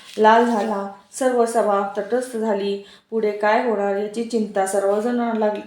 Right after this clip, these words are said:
करू लागले. तेवढ्यात संतापलेल्या पार्वतीने यज्ञकुंडात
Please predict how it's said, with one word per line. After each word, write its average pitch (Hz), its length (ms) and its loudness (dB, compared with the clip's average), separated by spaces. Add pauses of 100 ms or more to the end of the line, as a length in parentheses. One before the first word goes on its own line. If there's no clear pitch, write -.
करू 214 180 2
लागले. 202 340 -2 (880)
तेवढ्यात 196 340 2
संतापलेल्या 208 720 0
पार्वतीने 214 800 -2 (100)
यज्ञकुंडात 214 840 -2